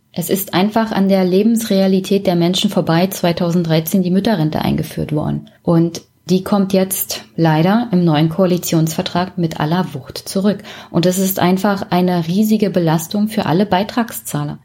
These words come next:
Denn die Mütterrente zwei wird aus Rentenbeiträgen und nicht aus Steuergeldern finanziert. Und sie löst auch das Problem von Altersarmut für alleinstehende Mütter nicht oder generell berufstätige Familien, weil wenn du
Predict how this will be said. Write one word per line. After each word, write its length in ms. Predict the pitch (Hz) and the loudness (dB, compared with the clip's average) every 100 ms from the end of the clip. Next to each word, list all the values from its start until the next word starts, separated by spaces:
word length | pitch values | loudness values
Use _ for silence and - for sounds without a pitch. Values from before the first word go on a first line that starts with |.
| - | -2
Denn 480 | 147 160 254 381 - - | 2 2 2 0 -8 -2
die 80 | 196 | 0
Mütterrente 580 | 214 226 196 180 165 - | 2 2 0 -2 -4 -10
zwei 520 | - 196 175 160 - - _ - _ | -2 0 0 -2 -4 -10 _ -20 _
wird 180 | 190 196 | 0 0
aus 300 | 202 - - | -2 -4 -8
Rentenbeiträgen 920 | - 196 240 262 214 160 165 156 147 - | -2 -2 0 0 2 0 0 -2 -2 -2
und 140 | 156 | 0
nicht 240 | 196 233 | 0 0
aus 160 | - 226 | 0 0
Steuergeldern 680 | - 247 233 160 147 147 143 | 0 2 2 2 0 0 -4
finanziert. 680 | 156 156 - - - - - - | -6 -8 -8 -10 -10 -12 -12 -2
Und 200 | 196 190 | 0 2
sie 100 | 202 | 2
löst 260 | 202 214 | 2 2
auch 80 | 196 | 0
das 160 | 202 196 | -2 -4
Problem 380 | 165 165 196 | -4 0 2
von 160 | 208 190 | 2 0
Altersarmut 800 | 214 180 196 - 180 185 180 - | 0 0 -2 -2 -2 -2 -4 -8
für 280 | - 185 175 | -4 -2 0
alleinstehende 720 | 170 165 190 - 180 175 165 | 0 2 0 0 -2 0 0
Mütter 320 | 180 214 170 | 0 2 0
nicht 400 | 131 220 - - - - | 0 0 -2 -14 -20 -8
oder 180 | 185 185 | -2 0
generell 400 | 180 180 170 226 | 2 2 2 2
berufstätige 880 | 180 160 165 - - 160 165 165 160 | 0 0 -2 -4 -2 -2 0 -2 -2
Familien, 640 | 160 165 165 170 190 214 - - | 0 2 2 2 2 0 -6 -16
weil 560 | 156 160 151 196 170 - - - | -4 -2 2 2 2 -2 -10 -14
wenn 320 | - 170 180 208 | -8 -2 2 2
du 480 | 220 220 220 220 | 2 2 0 -4